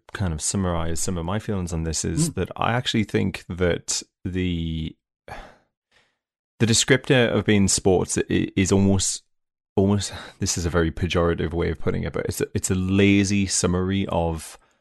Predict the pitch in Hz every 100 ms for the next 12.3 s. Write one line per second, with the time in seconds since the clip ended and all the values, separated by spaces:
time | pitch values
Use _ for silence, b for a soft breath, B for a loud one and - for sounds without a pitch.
0 | _ _ _ - - 87 87 87 87 87
1 | 90 87 82 87 87 - 95 104 117 110
2 | - 104 95 95 92 82 82 - - _
3 | _ - 110 92 - - 101 95 - -
4 | 101 - - 113 113 101 92 98 98 -
5 | - 117 - 98 101 95 90 80 - 92
6 | 90 92 92 90 - - - 92 90 85
7 | 82 90 85 78 82 - - 92 - 80
8 | 76 87 98 104 - 107 107 104 95 85
9 | - - 110 123 120 110 - 90 87 -
10 | B B B - - 98 92 92 90 87
11 | - 92 - 90 87 85 87 85 82 85
12 | 82 80